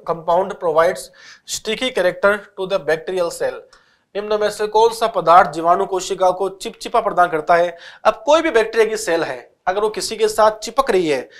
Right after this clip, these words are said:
तो अपनी आउटर सरफेस से चिपकेगी, और आउटर सरफेस क्या होती है? ग्लाइकोकैलिक्स। तो अपन यहाँ कह सकते हैं आंसर है ग्लाइकोकैलिक्स। देखो बच्चों, पेपर जो है वो एनसीईआरटी बेस्ड है और एनसीईआरटी का ही एप्लीकेशन है, ठीक है। अ, काफी मेहनत बच्चों अपन ने यहाँ पर इस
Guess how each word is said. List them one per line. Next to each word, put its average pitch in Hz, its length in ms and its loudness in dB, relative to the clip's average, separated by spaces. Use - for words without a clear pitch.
तो 208 80 0
अपनी 214 240 -2
आउटर 185 400 2
सरफेस 233 360 -8
से 247 60 -10
चिपकेगी, 233 500 -12
और 196 80 4
आउटर 190 220 2
सरफेस 190 380 -8
क्या 208 120 -2
होती - 220 -6
है? 131 260 -18
ग्लाइकोकैलिक्स। - 1040 -10
तो 147 60 -16
अपन 143 140 -18
यहाँ 139 200 -14
कह 165 140 -10
सकते 160 300 -10
हैं 180 160 -6
आंसर 160 320 -4
है 156 60 -4
ग्लाइकोकैलिक्स। 135 760 -8
देखो 214 160 2
बच्चों, 220 240 2
पेपर 208 360 2
जो 226 140 4
है 143 300 -2
वो 190 140 -10
एनसीईआरटी 220 560 0
बेस्ड 220 340 -4
है 220 180 -6
और 214 220 2
एनसीईआरटी 240 600 2
का 247 100 2
ही 254 120 2
एप्लीकेशन 180 580 -2
है, 113 120 -20
ठीक - 260 -14
है। 117 60 -10
अ, 139 120 -8
काफी 208 380 0
मेहनत 190 400 0
बच्चों 196 240 -2
अपन 196 120 -4
ने 190 80 -2
यहाँ 165 200 2
पर 175 160 -2
इस 180 200 -6